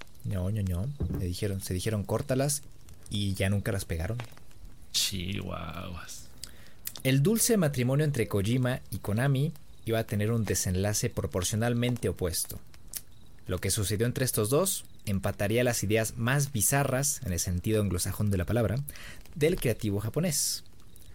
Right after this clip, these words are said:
Speaker 1: Los empleados y el fandom serían solo daños colaterales en medio de una carnicería sin precedente,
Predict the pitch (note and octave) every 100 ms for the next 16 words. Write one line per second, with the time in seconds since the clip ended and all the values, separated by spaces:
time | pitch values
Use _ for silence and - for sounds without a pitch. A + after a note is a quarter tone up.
0 | - - - C3 E3+ C#3+ D#3 D#3+ D#3 D#3+
1 | - - A2+ G#2 E3 E3+ C#3 D#3 - -
2 | - G2 G2+ A#2 G#2+ G#2 A#2 A#2 - F#2+
3 | F2+ G#2 B2 B2+ C#3+ - - G#2 G2+ A#2+
4 | A#2 B2+ C3 - G2 G2+ F#2+ F#2+ G#2+ A#2
5 | A2 F#2+ F2+ G#2 A#2+ C3 C#3 D#3